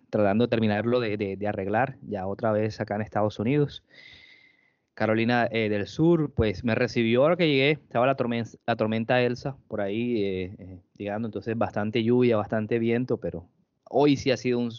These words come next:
un día bastante soleado, de bastante calor, pero aquí listo para hablar de, de videojuegos, y un saludo para mis dos amigos y para toda esa gente que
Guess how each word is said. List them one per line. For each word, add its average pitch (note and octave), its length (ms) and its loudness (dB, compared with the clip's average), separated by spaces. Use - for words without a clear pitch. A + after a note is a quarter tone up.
un A2+ 160 -2
día A2+ 160 2
bastante A2 340 -4
soleado, A2+ 500 0
de G2+ 80 -2
bastante G#2 340 -4
calor, G#2+ 340 -2
pero F2+ 140 -6
aquí A2 200 -2
listo D3+ 320 0
para G#2 140 2
hablar F#2+ 260 0
de, A#2+ 180 2
de G#2+ 80 0
videojuegos, A2+ 600 0
y G#2 80 -10
un F#2 80 -12
saludo A2+ 340 2
para A2 200 0
mis G2 120 -4
dos G#2+ 160 -2
amigos C3+ 420 0
y A2 80 -10
para G2 260 -6
toda A2 260 -2
esa A2+ 160 -4
gente A2+ 260 -4
que G2+ 240 -6